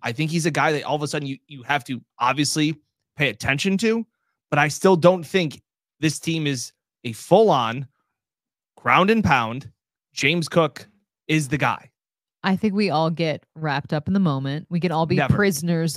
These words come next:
Speaker 2: of
Speaker 1: Never.
Speaker 2: the moment.
Speaker 1: I'm never.
Speaker 2: Some might say, "Never, Daniel."
Speaker 1: Never.
Speaker 2: Um,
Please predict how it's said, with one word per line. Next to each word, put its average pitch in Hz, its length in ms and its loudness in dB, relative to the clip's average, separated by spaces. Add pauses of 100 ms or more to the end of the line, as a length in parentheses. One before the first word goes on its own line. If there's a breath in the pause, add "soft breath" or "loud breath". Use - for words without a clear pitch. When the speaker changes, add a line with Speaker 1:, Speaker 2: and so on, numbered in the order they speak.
Speaker 2:
of 170 100 0
Speaker 1:
Never. 170 160 2
Speaker 2:
the 170 60 0
moment. 156 480 -2
Speaker 1:
I'm 202 180 4
never. 165 160 0
Speaker 2:
Some 175 300 0
might 165 260 -2
say, 160 420 -4
"Never, 185 480 0
Daniel." 151 800 -6
Speaker 1:
Never. 160 380 0
Speaker 2:
Um, 156 160 -8